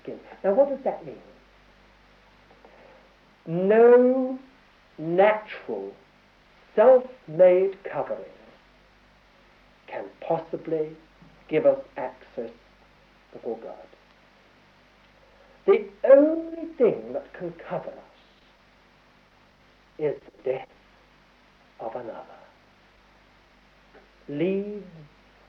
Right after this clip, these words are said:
with leaves there was no death, but with skin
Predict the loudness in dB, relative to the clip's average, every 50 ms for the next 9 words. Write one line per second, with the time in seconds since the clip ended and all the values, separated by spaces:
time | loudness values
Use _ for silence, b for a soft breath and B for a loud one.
0 | _ _ _ _ _ _ _ _ -2 -2 -2 -2 -2 0 0 0 0 -2 -6 -10
1 | -12 -14 -16 -4 -2 0 0 0 0 -4 -4 -6 -6 -4 -4 -4 -6 -6 -12 -16
2 | -20 -20 _ _ _ _ _ _ _ _ _ -20 _ _ _ _ _ _ _ _
3 | -14 -14 -12 -14 -16 -16 -16 -20 -20 -20 _ -6 -6 -6 -6 -8 -12 -16